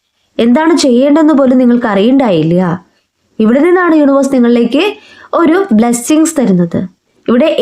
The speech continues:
ഏഞ്ചൽസ് തന്നെയാണ് നിങ്ങളിലേക്ക് അനുഗ്രഹം തരുന്നത്. എന്തും ചെയ്യാനായിട്ടുള്ള ആ ഒരു വിൽ പവർ നിങ്ങളിലേക്ക് ലഭിച്ചിട്ടുള്ളത് ഇവിടെ യൂണിവേഴ്സിൻ്റെ ആ ഒരു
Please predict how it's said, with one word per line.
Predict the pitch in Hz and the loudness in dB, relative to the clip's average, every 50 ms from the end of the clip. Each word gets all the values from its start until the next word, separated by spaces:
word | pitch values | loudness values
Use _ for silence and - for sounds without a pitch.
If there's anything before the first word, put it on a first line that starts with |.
| 254 | 0
ഏഞ്ചൽസ് | 269 277 285 277 277 330 339 330 330 - | 0 0 2 2 2 0 0 -2 -2 -2
തന്നെയാണ് | 370 359 339 381 381 359 339 311 294 285 | 0 0 0 0 0 0 0 0 0 0
നിങ്ങളിലേക്ക് | 277 262 269 269 269 269 262 254 262 277 302 - - 208 | 2 2 0 0 0 0 0 0 0 -2 -2 -2 -2 -2
അനുഗ്രഹം | 202 196 214 226 233 269 294 254 320 320 294 254 | 0 0 0 0 0 0 0 0 0 0 0 0
തരുന്നത്. | 277 233 190 185 180 170 170 170 165 - - _ _ _ _ _ _ - - | 0 0 0 0 0 0 -2 -4 -4 -6 -8 _ _ _ _ _ _ -4 -2
എന്തും | 339 349 349 339 415 381 339 339 - | 0 0 2 2 2 0 0 2 0
ചെയ്യാനായിട്ടുള്ള | 302 262 240 254 294 294 269 233 214 190 175 180 - 196 190 190 190 180 190 - - - - | 2 2 2 2 2 2 0 0 0 0 -2 -2 -2 0 0 0 -2 -4 -8 -12 -14 -10 -6
ആ | 330 339 339 | -2 0 2
ഒരു | 330 320 311 320 - - - 220 | 2 2 0 -2 -6 -4 -2 0
വിൽ | 254 277 269 262 277 | 2 2 0 -2 -4
പവർ | - 202 175 165 160 - - 196 | -6 -4 -2 -2 -4 -2 -2 0
നിങ്ങളിലേക്ക് | 214 214 233 247 262 277 277 277 302 254 240 | 2 2 2 2 2 0 0 0 0 0 2
ലഭിച്ചിട്ടുള്ളത് | 233 226 226 302 - 381 320 320 262 214 180 170 - 190 226 320 415 427 - - - - - - - | 2 2 0 0 0 0 0 0 0 0 0 -2 -2 -2 -2 -2 -2 -4 -10 -20 -20 -20 -10 -4 -2
ഇവിടെ | 311 285 294 254 262 247 | 0 0 2 2 2 2
യൂണിവേഴ്സിൻ്റെ | 240 233 254 262 277 277 262 277 294 269 247 269 285 302 294 - - - | 2 2 2 2 0 0 0 0 0 2 2 2 0 0 -4 -6 -8 -4
ആ | 285 294 | -2 0
ഒരു | 285 | 0